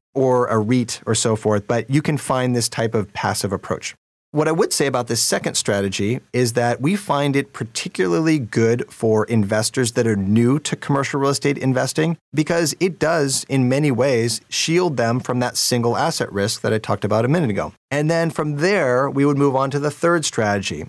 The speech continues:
and that is to outsource all of that in-depth analysis of the direct investing route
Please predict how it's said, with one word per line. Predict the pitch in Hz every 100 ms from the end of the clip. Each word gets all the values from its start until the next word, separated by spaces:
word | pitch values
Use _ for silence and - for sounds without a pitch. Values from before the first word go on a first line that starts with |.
| -
and | 123 135
that | 175 -
is | 127 120
to | - 117 -
outsource | 131 170 - 131 120 117 - -
all | 147 180
of |
that | 160 151 -
in-depth | 131 127 117 113 120
analysis | 117 107 110 110 - 95 - - -
of | 120
the | 113
direct | 104 113 123 123
investing | 120 104 101 - 101
route | 90 85 104